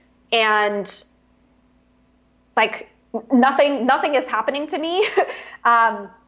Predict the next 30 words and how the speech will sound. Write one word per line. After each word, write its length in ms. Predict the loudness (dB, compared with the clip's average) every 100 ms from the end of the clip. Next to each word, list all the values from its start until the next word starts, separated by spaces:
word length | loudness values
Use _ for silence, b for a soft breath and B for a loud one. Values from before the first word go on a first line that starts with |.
| _ -2
it, 120 | 2
it, 160 | 2 2 0
it 120 | 0 2
has 240 | 0 2 0
honestly 340 | -2 -4 -4
taken 260 | -2 0 2
me 100 | 2
a 40 |
while 220 | 2 0
to 100 | 0
get 100 | -2
at 80 | 0
that 120 | 0 -2
point. 220 | -4 2
So, 260 | 2 2 B
so 120 | 0 2
I 60 |
just 180 | 2 2
wanna 180 | 2 2
say, 220 | 2 2
like, 200 | 2 0
self-compassion, 760 | 0 0 0 -4 -2 -4 -6 -2
self-forgiveness, 1040 | -2 -2 -2 -4 -2 -6 -2 -2 0 -2
kind 180 | -2 0
of, 60 |
like, 160 | 0 0
taking 400 | -2 -2 0 2
those 200 | 2 4
little 260 | 4 4 2
steps 600 | 2 2 2 -2 -12